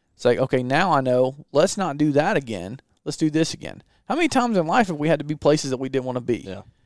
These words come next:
Speaker 1: How many times in life have we had to do things we don't wanna do? Well, at least this was on your own accord. You go somewhere and you do something, you're like, "You know, okay, uh,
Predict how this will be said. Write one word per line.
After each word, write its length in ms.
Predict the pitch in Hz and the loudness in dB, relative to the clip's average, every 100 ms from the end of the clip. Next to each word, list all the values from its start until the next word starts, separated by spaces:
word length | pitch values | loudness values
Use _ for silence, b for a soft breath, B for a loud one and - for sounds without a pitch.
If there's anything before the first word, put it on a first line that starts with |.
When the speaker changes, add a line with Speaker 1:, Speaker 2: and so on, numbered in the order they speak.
| _ - | _ -6
Speaker 1:
How 120 | 208 | -2
many 120 | 226 | 0
times 240 | 220 202 180 | 2 0 0
in 60 | |
life 140 | 170 165 | 0 0
have 80 | |
we 100 | 151 | 0
had 160 | 156 151 | 0 2
to 40 | |
do 40 | 147 | 0
things 240 | 165 151 | 0 -2
we 60 | 135 | -2
don't 140 | 131 | -4
wanna 140 | 123 120 | -6 -2
do? 180 | 156 123 | 0 0
Well, 120 | 117 | 0
at 60 | 170 | 0
least 180 | 208 202 | 0 -2
this 140 | - | -2
was 120 | 151 | 0
on 120 | 151 | 0
your 140 | 135 98 | 0 -4
own 140 | 135 | -4
accord. 440 | 107 151 143 - - _ _ _ _ - | -4 -2 -2 -2 -8 _ _ _ _ -10
You 100 | 147 | 0
go 160 | 160 | 2
somewhere 400 | 160 - 151 139 | 2 2 0 0
and 80 | 135 | -2
you 60 | 127 | -2
do 160 | 131 | -2
something, 340 | 139 135 123 127 | 0 -2 -4 -4
you're 100 | 107 | -2
like, 140 | 95 - | -4 -4
"You 80 | 170 | -2
know, 200 | 180 - _ _ _ _ _ - | -2 -4 _ _ _ _ _ -8
okay, 300 | 226 143 151 _ _ _ - | 0 0 0 _ _ _ -2
uh, 320 | 139 135 | 2 4